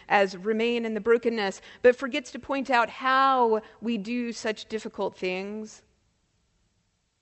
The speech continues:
And I was about to do the same thing until the Spirit woke me up and sent me back to my computer at five A M. So the answer of how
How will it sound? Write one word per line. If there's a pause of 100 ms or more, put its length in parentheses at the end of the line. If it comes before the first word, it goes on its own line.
(260)
And
I
was
about
to
do
the
same
thing
until
the
Spirit (240)
woke
me
up (500)
and
sent
me
back
to
my
computer
at
five
A
M. (2250)
So
the
answer
of
how